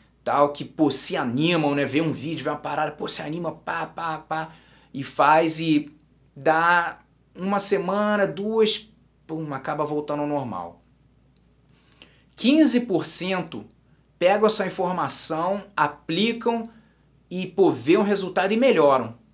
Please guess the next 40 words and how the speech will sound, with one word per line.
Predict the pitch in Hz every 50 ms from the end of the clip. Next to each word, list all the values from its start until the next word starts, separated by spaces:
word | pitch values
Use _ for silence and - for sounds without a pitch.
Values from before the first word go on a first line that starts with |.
| _ _ _ _ _ _ _ _ _ -
E | 170 185
apenas | 190 190 196 233 233 233 226 202 -
cinco | - - - - 254 294 302 294 262
por | 214 - 175 156 -
cento, | - - 185 185 180 175 - 147
eu | 185 208 226
acredito | 214 220 - 165 147 143 160 160 156
que | - 170
esse | - - 160
número | 156 156 160 160 160 151
é | 147
muito | 143 147 165 180 - 190
menor, | 170 156 131 110 98 98
mas | 123 156 202
ele | 220 220
fala, | - 226 214 202 196
esse | 196 - -
cinco | 165 - - - 240 233 240 226
por | - 147 135 -
cento | - - 175 165 165 175
é |
a | 160
galera | 165 160 160 165 165 170
do | 156 160
Jogar | 156 160 156 156 160
pra | 160 165 156
Vencer, | 156 160 160 156 - - - 120 107
aquele | - 131 123 123
grupo | 123 127 127 143 139 - 147
menor | 147 147 143 139 135 135 135 139 139
ali, | 143 143 127 107 95 - - - _ _ _ _ _ _ _ _ _ _ _ - _ _ _ _ _ _ _ _ _ _ _ _
que | _ - - 170
pega | - - _ 208 220 233 233 226
a |
informação | 220 - - 185 185 180 147 139 - 214 214 -
e | - 180
leva | 185 196 208 214 214 208 - -
a | 175 185 185
outro | 175 165 175 208 214 220 226 247
nível, | 233 196 180 185 185 156 131 104 98 101